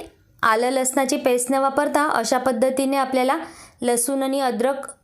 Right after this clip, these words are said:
बारीक चिरून घालायचं आहे. पुन्हा काही वेळ आपण हे परतवून घेतलं आहे. कांदा आता छान गुलाबी झालेला आहे.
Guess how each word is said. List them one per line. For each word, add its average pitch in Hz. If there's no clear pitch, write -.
बारीक 226
चिरून 269
घालायचं 254
आहे. 233
पुन्हा 233
काही 254
वेळ 254
आपण 254
हे 269
परतवून 240
घेतलं 247
आहे. 240
कांदा 214
आता 226
छान 262
गुलाबी 240
झालेला 240
आहे. 233